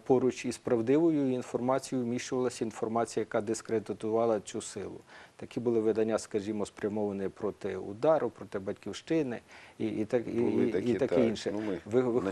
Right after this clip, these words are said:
Speaker 2: начиталися.
Speaker 1: виходили, були фальш-видання, е, просто як, е, друковане видання сільських вістей, «Дзеркала неділі». Так само все це стосувалося. Тобто використання,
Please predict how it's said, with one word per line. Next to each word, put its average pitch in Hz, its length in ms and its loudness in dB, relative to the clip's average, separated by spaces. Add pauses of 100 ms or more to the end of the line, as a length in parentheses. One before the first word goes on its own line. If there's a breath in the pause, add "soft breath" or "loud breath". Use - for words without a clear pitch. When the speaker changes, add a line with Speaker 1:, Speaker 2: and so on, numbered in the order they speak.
Speaker 2:
начиталися. 87 460 2
Speaker 1:
виходили, 151 720 4
були 135 480 4
фальш-видання, 123 1300 4 (420 loud breath)
е, 95 160 0 (140)
просто 131 340 2
як, 131 380 0
е, 110 100 4
друковане 107 580 0
видання 104 380 2
сільських - 580 -2
вістей, 117 580 -4 (160)
«Дзеркала 117 520 0
неділі». 107 520 -6 (360 loud breath)
Так 98 160 -4
само 165 300 4
все 143 260 -2
це - 140 -4
стосувалося. 113 760 0 (340 loud breath)
Тобто 170 420 4
використання, 135 1120 4